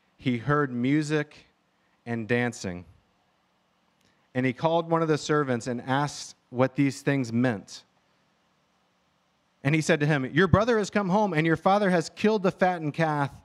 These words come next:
calf because he has received him back safe and sound.'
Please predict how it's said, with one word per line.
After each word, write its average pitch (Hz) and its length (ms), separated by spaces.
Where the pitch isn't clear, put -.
calf 170 340
because 151 300
he 190 120
has 170 200
received 180 540
him 165 220
back 147 320
safe 151 380
and 135 140
sound.' 113 560